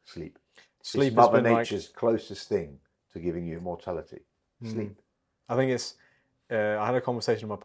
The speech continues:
Speaker 2: podcast just over a year ago with a guy called Alex Demerel who coaches, like, he coaches entrepreneurs and, and business leaders in, in
Speaker 1: Come on, man,
Speaker 2: this.
Speaker 1: seen that.
Speaker 2: And I think it's, it's really obvious. And that's the really frustrating thing is it's like, there's no magic pill.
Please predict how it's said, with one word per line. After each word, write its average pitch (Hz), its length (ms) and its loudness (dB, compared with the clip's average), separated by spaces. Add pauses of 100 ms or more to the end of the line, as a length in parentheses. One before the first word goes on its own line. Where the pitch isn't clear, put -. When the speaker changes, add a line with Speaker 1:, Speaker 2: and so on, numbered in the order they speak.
Speaker 2:
podcast 104 260 -6
just - 160 -10
over 101 200 -6
a 98 40 -4
year 104 180 -2
ago 98 180 -4
with 92 100 -12
a - 20 -12
guy 95 140 -8
called 117 160 -10
Alex 104 220 -8
Demerel 107 300 -4
who 98 120 -12
coaches, 101 420 -10
like, 92 260 -10 (240)
he 117 120 -4
coaches 135 380 4
entrepreneurs 98 680 -6
and, 95 200 -12
and 101 100 -12
business 95 300 -12
leaders 92 240 -10
in, 95 200 -12 (320)
in 120 280 0
Speaker 1:
Come - 60 -12
on, - 220 -16
man, - 80 -20
Speaker 2:
this. 101 240 -2
Speaker 1:
seen 110 200 -14
that. 71 140 -16 (320)
Speaker 2:
And 120 120 -6
I 110 60 -2
think 143 420 -2 (960)
it's, 160 240 -2
it's 160 180 4
really 151 340 6
obvious. 110 520 2
And 139 80 0
that's 139 160 4
the 143 80 -2
really 151 160 6
frustrating 131 500 2
thing 135 140 0
is 117 80 0
it's 113 120 -4
like, 117 280 4
there's 127 160 -4
no 147 160 0
magic 135 320 0
pill. 113 420 0